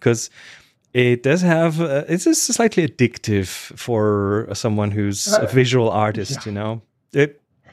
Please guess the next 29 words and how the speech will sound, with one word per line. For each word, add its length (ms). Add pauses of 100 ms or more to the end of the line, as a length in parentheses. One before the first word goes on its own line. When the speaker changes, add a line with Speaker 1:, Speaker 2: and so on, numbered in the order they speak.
(260)
Speaker 2:
You, 120
Speaker 1:
it 140
really 280
Speaker 2:
you 80
know 160
Speaker 1:
is. 40
Speaker 2:
what? 220
Uh, 260 (500)
so 360
I'm, 300 (100)
uh, 200
I'm 160
assuming, 480
and 140
this 180
is 120
based 480
on 260
your 300 (200)
plug 300
for 160
you, 220 (180)
uh, 380 (220)
Tales 280
from 160
the 80
Top 380
Floor 240
Resurrection. 880